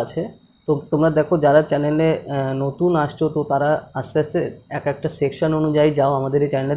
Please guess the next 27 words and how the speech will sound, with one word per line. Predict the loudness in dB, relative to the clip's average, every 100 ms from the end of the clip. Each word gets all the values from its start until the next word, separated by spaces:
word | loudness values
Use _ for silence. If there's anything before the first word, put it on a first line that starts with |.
| -2
দেখবে | 0 -4 -4 _ _ _ -4
প্লেলিস্ট | 4 6 6 2 2
করা | 6 6
আছে, | 4 -2 -6 -8 -20 _ _ -6
ঠিক | 0 2
আছে? | 2 0
তো | 0
প্লেলিস্টে | 2 0 0 0 2
গিয়ে | 4
এক | 4 2
একটা | -2 -2
সেকশন | -4 -2 0 0
অনুযায়ী | 2 2 2
ঢোকো, | 0 0 -2 -2 -12 -20 _ _ 0
তো | 2
সেখানে | 2 0 2 0
সেই | 2 0 0
সেই | 0 2
টপিকের | 0 0 0 0
অনুসারে | 0 0 0 0
কিন্তু | -2 -2 -2
ভিডিও | 0 2
করা | 2 0
আছে, | 0 -2 -4
সেগুলো | -2 -2 0
পরপর | 0 0 -2 -2
দেখো। | -4 -4